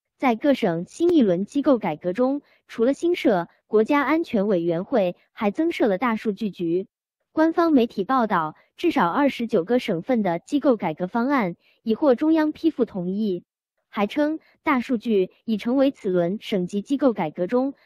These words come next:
的一大亮点。全国已有山东、重庆、福建、广东、浙江、吉林等八个省份设立了与大数据发展相关的全新机构。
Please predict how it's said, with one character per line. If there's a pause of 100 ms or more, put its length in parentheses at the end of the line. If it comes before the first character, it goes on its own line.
(100)
的
一
大
亮
点。 (200)
全
国
已
有
山
东、
重
庆、 (100)
福
建、 (100)
广
东、
浙
江、
吉
林 (320)
等
八
个
省
份
设
立
了 (220)
与
大
数
据
发
展
相
关
的
全
新
机
构。